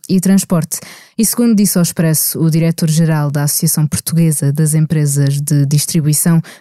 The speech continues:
Gonçalo Lobo Xavier, o maior impacto junto do consumidor vai fazer-se sentir no final de janeiro, quando já tiverem sido escoados das prateleiras todos os produtos que ainda tinham os preços antigos. O governo diz que o imposto será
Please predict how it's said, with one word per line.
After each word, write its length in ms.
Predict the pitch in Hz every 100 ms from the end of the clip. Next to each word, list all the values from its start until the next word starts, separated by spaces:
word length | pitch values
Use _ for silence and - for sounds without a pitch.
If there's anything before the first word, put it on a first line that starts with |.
| _
Gonçalo 380 | 160 165 147 147
Lobo 140 | 139
Xavier, 400 | - 156 175 175 - - - _ -
o 40 |
maior 240 | 214 226
impacto 400 | 226 214 226 -
junto 380 | 196 226 240 -
do 100 | 180
consumidor 720 | 170 220 - 190 180 196 208
vai 160 | 196 196
fazer-se 400 | - 185 185 175
sentir 480 | - 196 185 208 208
no 100 | 196
final 320 | - 190 196
de 120 | 170
janeiro, 420 | 175 175 151 139 -
quando 220 | 196 190
já 100 | 190
tiverem 340 | 185 190 180 180
sido 240 | - 165
escoados 580 | - - 185 156 165 -
das 140 | 165 151
prateleiras 580 | 156 - 175 175 180 - - - _ -
todos 260 | 247 220
os 120 | 208 -
produtos 400 | 190 196 208 -
que 100 | 196
ainda 220 | 190 180
tinham 260 | 180 170
os 140 | 170 -
preços 520 | - 170 170 - - -
antigos. 520 | 170 165 135 - - - _ _ _ _ _ 208
O 40 |
governo 440 | 190 190 180 156
diz 180 | 156 160
que 100 | -
o 40 | 165
imposto 460 | 165 175 165 -
será 340 | - 165 151